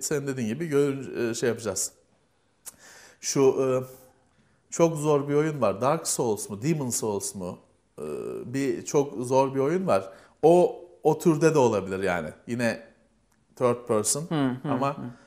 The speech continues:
Speaker 1: hani, e, God of War gibi Allah Allah dalmıyorsun da
Speaker 2: Hı hı,
Speaker 1: daha
Speaker 2: hı hı,
Speaker 1: her
Speaker 2: hı hı.
Speaker 1: çarpışma daha bir
Speaker 2: Stratejik,
Speaker 1: olay.
Speaker 2: evet.
Speaker 1: Evet, düşünerek yaklaşman falan gerekiyor. Belki de öyle bir şey olacaktır. Çünkü o
Speaker 2: Olabilir.
Speaker 1: da tuttu.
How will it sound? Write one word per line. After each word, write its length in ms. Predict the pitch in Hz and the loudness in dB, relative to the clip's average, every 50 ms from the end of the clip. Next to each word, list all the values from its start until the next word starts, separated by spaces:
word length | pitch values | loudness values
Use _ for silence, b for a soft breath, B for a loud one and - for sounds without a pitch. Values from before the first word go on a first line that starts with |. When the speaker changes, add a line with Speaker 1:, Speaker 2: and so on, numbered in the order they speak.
| B B B | B B B
Speaker 1:
hani, 220 | B - 110 107 107 | B -6 -4 -2 -2
e, 540 | 107 95 - 104 104 101 98 95 87 87 85 104 | -2 -2 -2 -2 -2 -2 -2 -2 -2 -4 -4 -2
God 180 | 120 139 127 120 | 0 0 2 2
of 180 | 117 113 110 | 0 -2 -2
War 160 | - 123 117 110 | -2 -4 -4 -2
gibi 260 | 107 110 104 107 104 | -4 -4 -2 -2 0
Allah 280 | 98 110 110 113 113 | 0 0 0 0 0
Allah 380 | 110 107 107 110 110 104 104 113 | -2 -2 -2 -2 -4 -4 -2 0
dalmıyorsun 680 | 113 113 117 117 113 117 107 104 107 - - 190 190 160 | 0 0 0 0 -2 -4 -4 -4 -4 -4 -6 -4 0 0
da 160 | 117 92 - - | 0 0 0 -2
Speaker 2:
Hı 60 | 151 | -6
hı, 100 | 143 139 | -2 0
Speaker 1:
daha 400 | 110 113 123 131 127 120 113 160 | 0 2 4 4 4 4 4 2
Speaker 2:
hı 40 | 175 | 0
hı, 80 | 175 - - | -4 -8 -4
Speaker 1:
her 240 | - - 127 139 135 | 2 4 4 4 4
Speaker 2:
hı 60 | 131 | 2
hı. 380 | - 147 170 170 170 - - | -2 -4 -6 -8 -10 -14 -12
Speaker 1:
çarpışma 640 | - - 131 117 113 107 - 117 - - 156 151 139 | -6 -2 0 0 0 -2 -4 -8 -8 -4 -4 -2 -2
daha 260 | 127 110 120 123 117 | -2 -2 -2 -2 -2
bir 160 | 120 113 107 - B B B B B B B | -2 -2 -2 -4 B B B B B B B
Speaker 2:
Stratejik, 280 | - - 170 127 139 143 | -4 -2 2 4 6 6
Speaker 1:
olay. 180 | 131 110 98 92 - - - - - | 6 6 4 2 -2 -10 -12 -6 0
Speaker 2:
evet. 180 | 151 143 139 131 | 2 4 6 6
Speaker 1:
Evet, 200 | 127 113 - - | 4 2 0 -4
düşünerek 640 | 113 - - 127 113 113 113 110 107 104 98 - | -6 -4 -4 -4 -4 -2 0 2 2 0 0 0
yaklaşman 560 | - 104 95 - - 107 98 - - 110 107 101 | 0 -2 -2 0 0 -2 -2 -2 -2 -4 -4 -2
falan 280 | - 117 107 104 107 | 0 0 0 0 0
gerekiyor. 440 | 104 98 92 95 - - 156 180 160 | -2 -2 -4 -4 -4 -4 -2 -2 0
Belki 280 | 143 131 127 120 120 113 | 2 2 2 0 0 0
de 60 | 123 | 2
öyle 200 | 117 113 107 101 | 2 2 2 0
bir 60 | 98 | -2
şey 160 | - - 98 | -2 -4 -4
olacaktır. 280 | 92 90 98 87 82 - | -4 -4 -4 -6 -4 -2
Çünkü 280 | 147 151 147 139 127 | 0 0 0 0 2
o 20 | 123 | 2
Speaker 2:
Olabilir. 100 | 117 117 | 2 2
Speaker 1:
da 140 | 117 113 - | 2 -2 -2
tuttu. 400 | - 117 - - - - 98 | -6 -12 -12 -12 -10 -10 -10